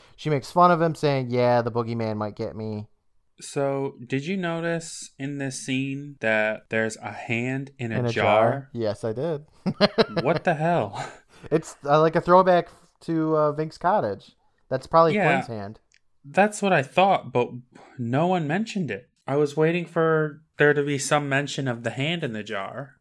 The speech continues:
Speaker 1: No, Uncle Miles
Speaker 2: But
Speaker 1: is just a
Speaker 2: no.
Speaker 1: creepy motherfucker. That's why the neighborhood
Speaker 2: That's not
Speaker 1: hated him.
Speaker 2: interesting. Only old radios.
Speaker 1: <laughs> Yeah, right.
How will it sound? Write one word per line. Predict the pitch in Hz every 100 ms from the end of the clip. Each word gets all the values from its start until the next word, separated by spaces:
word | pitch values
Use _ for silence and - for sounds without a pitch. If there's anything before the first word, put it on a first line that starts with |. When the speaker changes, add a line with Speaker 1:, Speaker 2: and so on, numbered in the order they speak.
| _ -
Speaker 1:
No, | - 117 151 -
Uncle | 135 151 147
Miles | 135 151 165
Speaker 2:
But | 139
Speaker 1:
is | 117
just | 127 202
a |
Speaker 2:
no. | 233 247 254
Speaker 1:
creepy | 139
motherfucker. | 139 135 - 151 107 101 - _ _ -
That's | 127
why | 160 160
the | 156 147 -
neighborhood | 135 208 165
Speaker 2:
That's | 156
not | 185
Speaker 1:
hated | 170
him. | 156
Speaker 2:
interesting. | 165 - 165 160 160 _ -
Only | 170 165
old | 156 143
radios. | 123 110 110 110 113 107 - - _ _ _ _ _ _ -
Speaker 1:
<laughs> | - _ _ - -
Yeah, | 156 - 147 -
right. | 143 - 135